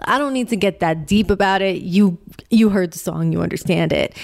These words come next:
And even Beyonce's concert fans, they are wearing metallics and certain glittery, shiny clothes because that's what Beyonce's wearing on tour. So yes, the girls are mirroring the superstars.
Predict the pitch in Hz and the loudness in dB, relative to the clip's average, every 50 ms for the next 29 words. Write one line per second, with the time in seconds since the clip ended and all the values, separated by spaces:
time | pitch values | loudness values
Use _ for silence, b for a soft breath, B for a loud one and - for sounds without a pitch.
0 | B B B B B 233 247 262 262 247 254 240 214 226 220 214 220 233 240 175 | B B B B B 0 0 2 2 2 2 2 2 2 2 2 2 0 0 0
1 | 175 202 175 170 180 - - - - - 175 170 - - 170 147 - - 175 151 | 0 0 2 2 0 -4 -6 -8 -4 -2 -2 -2 -2 -4 -4 -4 -2 -2 -2 0
2 | 147 160 165 156 - - 196 196 214 208 - - 190 190 185 185 180 180 185 175 | 0 -2 -4 -6 -2 0 2 2 2 2 2 2 2 4 4 4 2 2 0 -2
3 | - - - 180 165 190 190 185 185 185 180 180 180 180 175 - 247 302 330 349 | -4 -4 -6 -4 -2 -2 0 0 -2 -2 -2 -2 -4 -4 -4 -4 -2 0 2 2
4 | 330 302 254 226 202 190 - - - 175 196 190 185 160 - 220 220 196 - 208 | 2 2 2 2 0 0 -2 -6 -6 -2 -2 -2 -2 -2 -4 -4 -4 -4 -2 -4
5 | 202 190 175 208 233 269 294 311 294 277 254 240 240 - - - 277 277 339 320 | -4 -4 -4 -2 -2 -2 -2 -2 -2 -2 -2 -2 -4 -4 -4 -4 -4 -4 -2 -2
6 | 277 220 - 208 190 185 170 165 190 175 214 180 170 214 214 233 - 220 180 - | -4 -2 0 2 2 2 2 -2 -2 -2 -2 -2 0 -2 -2 0 -2 -4 -2 -2
7 | 180 170 196 254 285 233 - 226 190 165 165 170 160 165 160 160 156 156 151 156 | 0 2 2 2 2 0 0 0 -2 0 -2 -4 -2 -2 -4 -4 -4 -4 -6 -6
8 | - - 165 156 156 151 151 - - 190 190 196 220 269 320 320 - - - 226 | -8 -8 -6 -6 -6 -8 -8 -8 -6 -6 -6 -6 -6 -8 -10 -10 -12 -8 -10 -8
9 | 190 - 220 247 311 294 233 214 226 240 - 226 214 214 208 202 202 208 220 220 | -6 -6 -6 -4 -4 -4 -4 -4 -6 -8 -8 -6 -6 -4 -4 -4 -4 -4 -2 -2
10 | 214 208 190 190 185 175 170 - 165 156 - 165 - - - 156 151 151 165 180 | -2 -2 -2 -4 -4 -6 -6 -8 -10 -8 -8 -8 -8 -4 -2 -2 0 0 0 -2
11 | 202 - | -2 -4